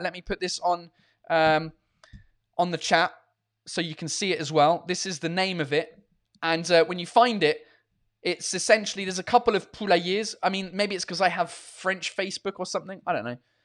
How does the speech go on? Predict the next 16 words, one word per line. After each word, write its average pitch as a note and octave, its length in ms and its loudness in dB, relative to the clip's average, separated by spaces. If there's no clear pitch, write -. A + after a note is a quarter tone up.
Uh, D3+ 260 8
but F3 100 -4
that's G3 320 0
the F3 140 0
first, A3 400 6
the F#3+ 60 -8
first A3+ 360 4
result G3 360 4
there C#3 240 4
is D3 140 -6
the D#3+ 80 -8
one E3+ 140 2
with D#3+ 120 -8
the D3 80 -6
little D#3 260 -6
cartoon D#3+ 680 0